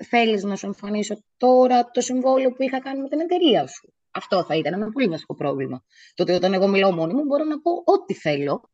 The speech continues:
και εκείνος όταν μιλάει μόνος του μπορεί να πει ό,τι θέλει.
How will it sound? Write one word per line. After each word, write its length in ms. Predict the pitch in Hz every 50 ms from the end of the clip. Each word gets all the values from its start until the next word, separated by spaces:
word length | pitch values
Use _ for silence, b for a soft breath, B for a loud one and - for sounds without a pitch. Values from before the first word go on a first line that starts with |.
| _ _ _ _ _ -
και 60 | 370
εκείνος 200 | 349 - 349 311
όταν 160 | 269 247 247
μιλάει 280 | 226 196 180 180 180 170
μόνος 280 | 151 156 165 247 277 -
του 80 | 269
μπορεί 180 | 247 247 233 254
να 120 | 254 233
πει 180 | 226 - 285 -
ό,τι 240 | - - 254 - 269
θέλει. 340 | - - 220 196 160 135